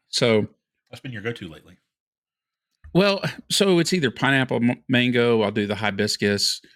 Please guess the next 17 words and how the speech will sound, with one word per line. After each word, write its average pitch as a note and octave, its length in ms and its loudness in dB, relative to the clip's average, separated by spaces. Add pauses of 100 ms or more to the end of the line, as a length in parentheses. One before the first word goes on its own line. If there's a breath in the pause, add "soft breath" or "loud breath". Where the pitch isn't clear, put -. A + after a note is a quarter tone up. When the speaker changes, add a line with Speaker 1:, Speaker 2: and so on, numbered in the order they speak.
(280 soft breath)
Speaker 1:
Um, G2+ 200 -2
sometimes C3+ 380 -2
it's B2 120 -2
just C3 140 -4
straight A2+ 240 -4
margarita. A2 540 -2
I, A2 140 0 (360)
margarita, A#2+ 420 -4
I - 40 -10
love F#2 260 -6
margaritas. - 540 -14 (480)
Um, G#2 320 -4
I'm A#2+ 100 2
a A#2+ 60 0
tequila - 320 -8
guy. - 200 -12 (680)
So G#2+ 400 0